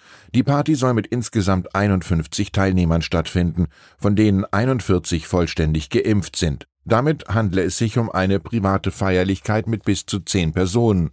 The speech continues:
so die Richter. Das Argument, vollständig geimpfte Teilnehmer würden nicht mitgezählt. Das für größere Feiern geltende Tanzverbot habe sich für die Hochzeit als unverhältnismäßig und damit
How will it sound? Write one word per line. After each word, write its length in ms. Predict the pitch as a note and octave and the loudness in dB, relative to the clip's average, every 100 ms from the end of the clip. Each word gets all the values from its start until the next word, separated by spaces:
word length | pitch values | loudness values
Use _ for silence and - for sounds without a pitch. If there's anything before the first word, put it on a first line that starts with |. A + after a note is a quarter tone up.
| - | -4
so 200 | D2 D2+ | -2 -2
die 120 | C#2+ | -2
Richter. 420 | D#2+ D2 - C2+ _ _ _ - - - - | -4 -4 -6 -8 _ _ _ -20 -20 -10 -2
Das 160 | G#2+ | 0
Argument, 640 | A#2 B2+ C3+ C3 D3+ D#3+ - | 0 0 2 2 2 -2 -8
vollständig 640 | - C#3+ D#3 A#2 F#2 F2 - | -2 0 0 0 2 0 -2
geimpfte 420 | F2 F#2 - G2 | -2 -2 -2 -2
Teilnehmer 680 | F#2+ F#2 F#2+ F#2+ G2+ G2+ G#2 | 0 0 2 2 0 0 2
würden 220 | G2+ B2 | 2 2
nicht 220 | C#3+ - | -2 0
mitgezählt. 720 | G#2+ - D#2 - F2+ C#2+ - - _ _ _ - - | 0 0 -4 -2 -2 -2 -6 -16 _ _ _ -20 -6
Das 160 | C#2+ D#2+ | -2 -2
für 220 | - D#2+ | 0 0
größere 520 | D2 F#2 B2 - F2 | 2 2 2 0 -2
Feiern 400 | D#2+ G2+ A2 G2+ | 0 0 2 2
geltende 400 | E2+ E2+ D#2+ E2 | 2 0 0 -4
Tanzverbot 720 | D#2+ G2+ G#2 A#2 G#2 A#2 C3 | -2 -2 0 0 0 0 -2
habe 260 | G2 F#2 G2 | -2 -2 0
sich 220 | G2+ B2 | -2 -2
für 120 | - | -2
die 120 | F2 D#2 | 0 0
Hochzeit 480 | E2+ - - A2+ | -2 -2 -2 0
als 220 | F2+ E2+ - | 0 -2 -4
unverhältnismäßig 1300 | - D3+ D3+ F2 D2+ - F#2 - G2 G2+ - A2+ - | 0 2 2 0 0 -2 -4 -2 0 0 -2 -6 -4
und 140 | A#2+ | -2
damit 300 | F2 D#2 E2+ | 0 0 -2